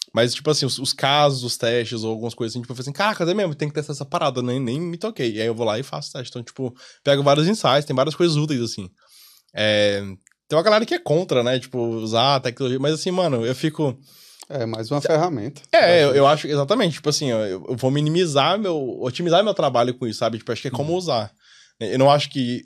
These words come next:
Speaker 1: A I vai, vai substituir ninguém, acho que o fator humano ainda tem, é
Speaker 3: Ainda
Speaker 1: muito
Speaker 3: não, né?
Speaker 1: Ainda não.
Speaker 3: Então.
Speaker 1: Nos próximos anos ainda não.
Speaker 3: É.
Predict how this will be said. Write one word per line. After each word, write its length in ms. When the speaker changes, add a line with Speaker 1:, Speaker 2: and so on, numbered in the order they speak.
Speaker 1:
A 260
I 40
vai, 260
vai 140
substituir 560
ninguém, 680
acho 120
que 60
o 40
fator 280
humano 280
ainda 160
tem, 100
é 40
Speaker 3:
Ainda 380
Speaker 1:
muito 100
Speaker 3:
não, 200
né? 160
Speaker 1:
Ainda 300
não. 160
Speaker 3:
Então. 140
Speaker 1:
Nos 140
próximos 460
anos 240
ainda 180
não. 240
Speaker 3:
É. 280